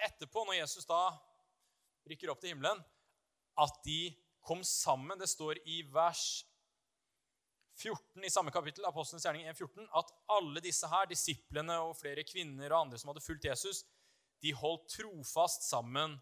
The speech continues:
i bønn. Og det var under den perioden der, i disse ti dagene der de holder sammen og venter på det Far har lovet, så kommer da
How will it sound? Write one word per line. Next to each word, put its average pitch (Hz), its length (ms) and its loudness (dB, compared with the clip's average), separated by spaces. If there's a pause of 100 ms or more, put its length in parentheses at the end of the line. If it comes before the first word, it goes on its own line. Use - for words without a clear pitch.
(720)
i 135 340 -6 (680)
bønn. 143 320 4 (880)
Og 131 80 -16
det 123 80 -8
var 160 140 -2
under 180 140 -6 (120)
den 151 320 -2
perioden 170 460 0
der, 180 260 4
i 180 160 -8
disse 165 320 -2 (960)
ti 165 320 -4
dagene 139 640 8
der 143 220 2
de 143 80 -8
holder 156 180 -10
sammen 139 560 -4
og 165 80 -12
venter 165 640 -6 (560)
på 147 80 -2
det 160 80 4
Far 147 240 2
har 180 80 -4
lovet, 170 480 -6 (520)
så - 200 0 (120)
kommer 135 400 -2
da 147 140 8